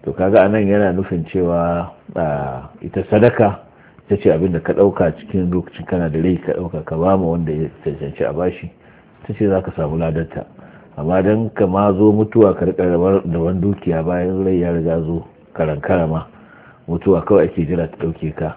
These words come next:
to wannan ba ita ce ta yake samun lada a kanta ba, ballantana kuma kuɗin da zai bari. Shi yasa Annabi ya ce, "Wa qad kana li fulan." Daman ya riga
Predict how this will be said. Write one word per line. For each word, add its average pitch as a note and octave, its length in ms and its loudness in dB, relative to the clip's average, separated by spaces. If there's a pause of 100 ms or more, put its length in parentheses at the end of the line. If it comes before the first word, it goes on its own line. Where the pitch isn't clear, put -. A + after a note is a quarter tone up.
(320)
to F2+ 60 -2
wannan F#2+ 260 -2
ba D#2+ 140 -4
ita F2 240 -8
ce E2 240 -6 (400)
ta - 80 -2
yake E2+ 260 -4
samun E2 300 -2
lada D2+ 260 -4
a - 40 -4
kanta - 300 -10
ba, - 120 -8
ballantana G2 560 -6
kuma G2 240 -4
kuɗin G2+ 240 -4
da F2+ 80 -8
zai F2 120 -4
bari. D#2+ 260 -6 (360)
Shi F#2 80 -6
yasa F2+ 220 -2
Annabi F2+ 160 -2
ya E2+ 60 -2 (100)
ce, F2+ 60 -6
"Wa D#2+ 180 -4
qad G2 240 -6
kana A#2 320 4
li E2+ 120 -2
fulan." E2 320 -4 (800)
Daman G2 320 2
ya A#2+ 180 8
riga G2 180 6